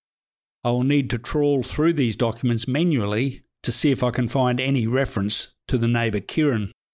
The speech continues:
This has implications for both sides. If it is accurate, it places Max Sica at Clooney's Ross Court, Enoggera, around two P M on Tuesday,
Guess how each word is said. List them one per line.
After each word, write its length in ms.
This 160
has 200
implications 720
for 140
both 260
sides. 600
If 180
it 60
is 160
accurate, 480
it 160
places 400
Max 340
Sica 460
at 200
Clooney's 520
Ross 240
Court, 300
Enoggera, 540
around 380
two 220
P 240
M 120
on 280
Tuesday, 720